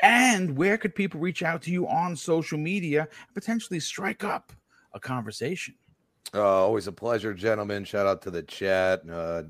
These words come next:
Speaker 2: some weird stuff always happens at the end, I swear.
Speaker 1: <laughs> It always
Speaker 2: Um,
Speaker 1: does.
Speaker 2: <laughs> at Crispy Bomb on Twitter, Crispy Bomb twenty-eight, Xbox Live. You find me on Retro Renegade, seven P M Tuesday night.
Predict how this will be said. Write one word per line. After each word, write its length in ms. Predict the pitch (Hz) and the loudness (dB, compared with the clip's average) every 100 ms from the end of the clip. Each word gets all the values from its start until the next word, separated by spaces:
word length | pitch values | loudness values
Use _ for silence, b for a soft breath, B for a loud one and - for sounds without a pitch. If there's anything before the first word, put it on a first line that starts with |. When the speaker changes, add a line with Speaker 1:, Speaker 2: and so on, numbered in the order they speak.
| _ _ | _ _
Speaker 2:
some 400 | - - 87 82 | -14 -10 -10 -10
weird 300 | 80 87 85 | -6 -4 -6
stuff 300 | 73 90 80 | -8 -8 -8
always 320 | 85 85 85 78 | -6 -6 -6 -6
happens 420 | 78 73 80 76 | -10 -10 -16 -16
at 80 | 78 | -12
the 120 | 80 | -10
end, 220 | 78 78 78 | -8 -10 -12
I 40 | |
swear. 380 | - 85 80 80 - | -10 -6 -6 -6 -10
Speaker 1:
<laughs> 140 | - - | -6 6
It 60 | |
always 360 | 120 113 113 107 | 10 10 8 4
Speaker 2:
Um, 280 | 92 127 110 B 202 - - | 0 -2 -4 B -6 -2 6
Speaker 1:
does. 440 | 151 - 214 - - - | 6 6 -4 -4 -10 -8
Speaker 2:
<laughs> 100 | - | 6
at 140 | 127 | 6
Crispy 320 | 123 127 - 117 | 8 2 2 4
Bomb 260 | 107 104 | 6 6
on 180 | 98 101 | 6 0
Twitter, 400 | - 123 107 101 | 0 2 4 2
Crispy 300 | - 113 107 | 2 -2 0
Bomb 260 | 92 92 90 | 2 2 2
twenty-eight, 440 | 98 95 92 92 | -2 -2 0 2
Xbox 560 | 92 92 - 87 85 90 | 2 0 0 0 0 0
Live. 340 | 90 90 87 | 4 4 2
You 60 | 87 | -2
find 200 | 95 90 | -2 0
me 60 | |
on 120 | 82 | -2
Retro 360 | 87 92 - 90 | -2 -2 0 -2
Renegade, 560 | 87 90 87 90 90 85 | 0 -2 0 0 -2 -2
seven 300 | 95 90 82 | -2 -2 -4
P 160 | 90 | -4
M 160 | 87 87 | -4 -4
Tuesday 460 | - 92 80 90 85 | -6 -6 -2 -4 -2
night. 320 | 87 87 | -2 -2